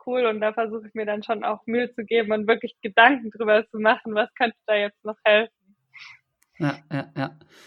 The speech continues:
Speaker 2: Okay, dann, äh, habe ich auf jeden Fall jetzt, jetzt ist es mir nämlich wieder eingefallen, habe ich hier gerade noch mal dreimal unterstrichen, dass ich das unbedingt noch fragen wollte. Ähm, wie war das?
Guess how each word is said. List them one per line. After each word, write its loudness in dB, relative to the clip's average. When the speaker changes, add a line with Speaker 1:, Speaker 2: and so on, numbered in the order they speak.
Speaker 2:
Okay, -2
dann, 2
äh, 6
habe 0
ich 4
auf 0
jeden 2
Fall 6
jetzt, 0
jetzt -4
ist 0
es 0
mir 6
nämlich 6
wieder 8
eingefallen, 4
habe 0
ich -4
hier 0
gerade 2
noch 2
mal 2
dreimal 4
unterstrichen, -2
dass -2
ich -10
das -4
unbedingt 0
noch -2
fragen 4
wollte. 0
Ähm, 4
wie -2
war 4
das? 2